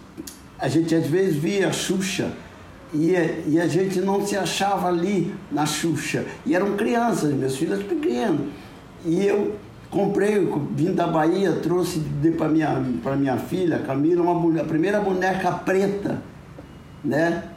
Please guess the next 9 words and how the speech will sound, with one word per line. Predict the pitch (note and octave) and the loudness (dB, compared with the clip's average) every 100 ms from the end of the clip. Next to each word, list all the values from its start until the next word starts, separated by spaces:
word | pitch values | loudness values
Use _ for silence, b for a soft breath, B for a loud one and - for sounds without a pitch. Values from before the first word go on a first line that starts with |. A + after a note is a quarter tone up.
| - - | -18 -18
que | - C#3+ D3 E3 | -4 2 4 4
ela | E3 D#3+ | 4 2
ganhou, | D#3 E3+ D#3+ F3+ G3 G3+ - - - | 2 4 4 4 2 0 -6 -12 -4
né, | D#3 D#3+ F3 D3 - | 0 2 2 0 -2
e | D3+ D#3 E3 E3 - G3 | 2 4 2 0 -4 -6
estudava | D3 - D3 E3 E3 | -4 0 2 2 2
no, | D#3+ | 2
num | D3+ D3+ E3+ D#3 | 2 2 2 2
colégio, | D3 D#3+ D#3 D3+ C#3 D3 | 2 2 2 2 2 2